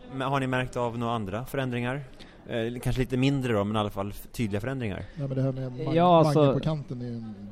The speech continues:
Speaker 3: ja, alltså,
Speaker 2: stor
Speaker 3: Mang-,
Speaker 2: skillnad.
Speaker 3: Mange går ju på kanten nu i och med att, eh, ja, vi har valt att satsa på två tyngre forwards. Eh, och vi slår ju också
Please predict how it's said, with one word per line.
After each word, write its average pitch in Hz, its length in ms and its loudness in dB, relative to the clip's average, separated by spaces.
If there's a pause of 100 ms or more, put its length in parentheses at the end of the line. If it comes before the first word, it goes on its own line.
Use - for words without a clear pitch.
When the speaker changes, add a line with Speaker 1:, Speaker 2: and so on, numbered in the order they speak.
(300)
Speaker 3:
ja, 160 80 2
alltså, 139 240 6
Speaker 2:
stor 147 120 6
Speaker 3:
Mang-, 143 140 6
Speaker 2:
skillnad. 110 180 -6 (380)
Speaker 3:
Mange 143 300 6
går 131 100 6
ju 117 100 6
på 117 80 -2
kanten 120 400 2
nu 110 180 4
i 104 120 2
och 104 40 4
med 101 140 4
att, - 220 -6
eh, 92 340 -2 (840)
ja, 92 220 -6
vi 107 80 0
har 101 60 2
valt 98 180 2
att 104 60 -8
satsa - 280 -6
på 104 80 -4
två 95 220 -6
tyngre 92 360 -4
forwards. 92 500 -4
Eh, 90 680 -4 (880)
och 110 160 -4
vi 113 80 2
slår 117 260 4
ju 107 60 6
också 101 360 0